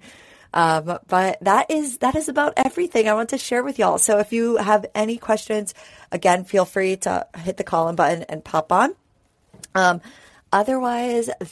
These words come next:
that is about everything. So I hope you guys learned a little bit about, um, how to, uh, explore asteroids. Looks like we've got a caller, so I'm gonna go ahead and tap the take caller next. So Mario, what's up? How's it going?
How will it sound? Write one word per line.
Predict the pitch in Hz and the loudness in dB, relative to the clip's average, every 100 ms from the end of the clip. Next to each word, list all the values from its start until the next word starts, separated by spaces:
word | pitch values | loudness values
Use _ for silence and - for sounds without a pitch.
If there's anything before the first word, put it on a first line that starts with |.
| - | -8
that | 185 247 - - | -6 -6 -8 -4
is | 214 240 - | -4 -4 -6
about | 190 - 190 220 - - - _ _ - | -8 -4 -2 -2 -4 -14 -20 _ _ -2
everything. | 226 381 302 - 165 120 - - _ | 0 2 0 0 -4 -4 -10 -16 _
So | - 233 226 | 0 2 4
I | 277 | 4
hope | 262 | 4
you | 285 | 6
guys | 277 | 4
learned | 240 240 233 | 4 2 2
a | |
little | 226 226 | 2 2
bit | 220 220 | 2 0
about, | 196 196 190 185 185 170 | 0 4 6 6 4 2
um, | 165 160 | 2 2
how | 175 180 180 | -2 2 2
to, | 190 - 185 180 175 - | 2 -6 -4 0 0 0
uh, | 147 147 - | 0 -2 -4
explore | - - - 190 | -8 -6 0 4
asteroids. | 160 165 - 180 170 170 - | 6 4 2 0 0 0 -4
Looks | 180 196 | -6 -2
like | 208 190 | -2 0
we've | 185 - | -2 2
got | 170 | 2
a | 165 | 2
caller, | - 220 220 226 233 - - - | 2 4 4 2 -2 -6 -20 -10
so | - 180 | 0 2
I'm | |
gonna | 185 185 | 2 4
go | 180 | 6
ahead | 185 190 170 - | 6 6 2 2
and | 156 | -4
tap | - 175 160 - - | -4 -2 -2 -4 -12
the | 170 143 - - 233 _ _ _ _ _ _ _ _ _ _ _ _ _ | -8 -8 -8 -6 -8 _ _ _ _ _ _ _ _ _ _ _ _ _
take | - 208 | 2 2
caller | - 208 190 | 4 4 4
next. | 214 233 - | 0 0 0
So | 185 180 | 0 -2
Mario, | 208 226 233 240 294 | 2 6 8 8 6
what's | - 254 - | 6 2 6
up? | 247 254 | 4 6
How's | 220 220 | 2 4
it | |
going? | 247 311 - 160 | 6 6 6 2